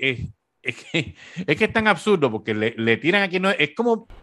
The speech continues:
yo lo traje en un momento dado, el asunto de nueve uno uno, ¿verdad?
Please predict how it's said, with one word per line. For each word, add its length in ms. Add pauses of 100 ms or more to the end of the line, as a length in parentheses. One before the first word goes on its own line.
(160)
yo 300
lo 120
traje 260
en 100
un 60
momento 300
dado, 220
el 80
asunto 440
de 180
nueve 240
uno 180
uno, 240
¿verdad? 320